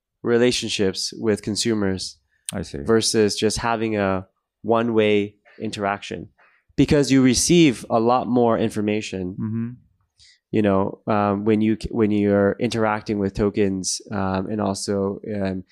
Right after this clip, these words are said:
Speaker 1: issuing N F Ts that you can prescribe different functionality to. Which brings me to a different example of a
Speaker 2: Mm-hmm.
Speaker 1: company.
Speaker 2: Mm-hmm.
Speaker 1: Um, and this one,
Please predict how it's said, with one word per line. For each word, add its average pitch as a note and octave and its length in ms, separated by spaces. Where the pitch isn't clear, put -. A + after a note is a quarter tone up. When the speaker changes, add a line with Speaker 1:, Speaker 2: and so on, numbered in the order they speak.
Speaker 1:
issuing A#2 340
N G#2 80
F F#2 120
Ts G2+ 400
that F#2 280
you G#2 140
can G2 240
prescribe G#2 520
different G2 380
functionality F#2 840
to. F2 260
Which - 240
brings D#3+ 300
me B2 140
to G#2 420
a A2+ 120
different A2 600
example G#2+ 720
of G#2+ 80
a G#2 40
Speaker 2:
Mm-hmm. G#2+ 40
Speaker 1:
company. A2 400
Speaker 2:
Mm-hmm. B2 580
Speaker 1:
Um, G#2 560
and A#2+ 220
this C3 180
one, A#2+ 480